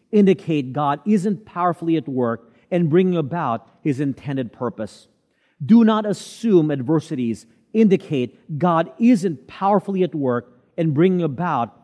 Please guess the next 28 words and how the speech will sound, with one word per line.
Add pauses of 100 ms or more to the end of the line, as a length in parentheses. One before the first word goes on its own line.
(140)
His
intended
purpose. (1300)
This
is
the
natural
assumption (380)
that
when
we
experience
challenges (120)
and
adversities, (240)
that
God
isn't
at
work (140)
or
isn't
powerful
enough (260)
to
handle
my
problems.